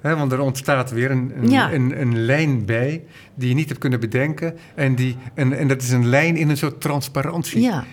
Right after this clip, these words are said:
Speaker 1: die ontstaat. En hij is er echt.
Speaker 2: Hij is er
Speaker 1: Hij is
Speaker 2: echt,
Speaker 1: echt
Speaker 2: ja.
Speaker 1: zichtbaar.
Speaker 2: Want ik heb nog ge-, gekeken toen het daar al hing, denk ik, ik ik heb daar toch helemaal geen verticale lijnen in gezet.
Speaker 1: Ja,
Speaker 2: Hoe
Speaker 1: ander
Speaker 2: komen
Speaker 1: licht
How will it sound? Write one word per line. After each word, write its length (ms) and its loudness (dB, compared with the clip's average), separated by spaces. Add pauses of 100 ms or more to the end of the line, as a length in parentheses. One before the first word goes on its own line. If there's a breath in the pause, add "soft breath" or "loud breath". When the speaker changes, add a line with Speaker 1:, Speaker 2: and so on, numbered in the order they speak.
(120)
Speaker 1:
die 180 -2
ontstaat. 580 -4 (480 loud breath)
En 320 0
hij 200 0
is 180 0
er 100 0
echt. 420 -4
Speaker 2:
Hij 140 0
is 240 0
er 100 0
Speaker 1:
Hij 140 2
is 100 0
Speaker 2:
echt, 140 0
Speaker 1:
echt 100 2
Speaker 2:
ja. 60 0
Speaker 1:
zichtbaar. 580 -2
Speaker 2:
Want 180 0
ik 120 -2
heb 180 -2
nog 320 -4
ge-, 140 -6
gekeken 840 -2
toen 180 0
het 160 0
daar 300 -2
al 120 -6
hing, 360 2
denk 220 -8
ik, 140 -16
ik 80 -10 (580 loud breath)
ik 160 -10
heb 200 -6
daar 140 -10
toch 200 -12
helemaal 320 -4
geen 220 -4
verticale 880 -4 (360 soft breath)
lijnen 560 0
in 180 2
gezet. 280 0
Speaker 1:
Ja, 60 0
Speaker 2:
Hoe 100 0
Speaker 1:
ander 180 4
Speaker 2:
komen 160 4
Speaker 1:
licht 120 4